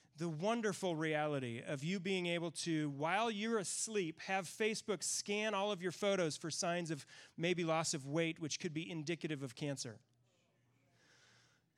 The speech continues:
So they're just talking about how this new science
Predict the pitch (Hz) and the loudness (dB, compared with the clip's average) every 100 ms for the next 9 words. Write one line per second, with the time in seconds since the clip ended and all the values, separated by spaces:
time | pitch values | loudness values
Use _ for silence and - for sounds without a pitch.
0 | _ - 196 214 220 - 233 262 254 220 | _ -2 2 2 2 2 4 4 4 2
1 | 196 185 185 190 214 202 208 240 262 - | 2 4 4 4 4 2 2 4 2 2
2 | 247 254 240 - | 4 4 2 -2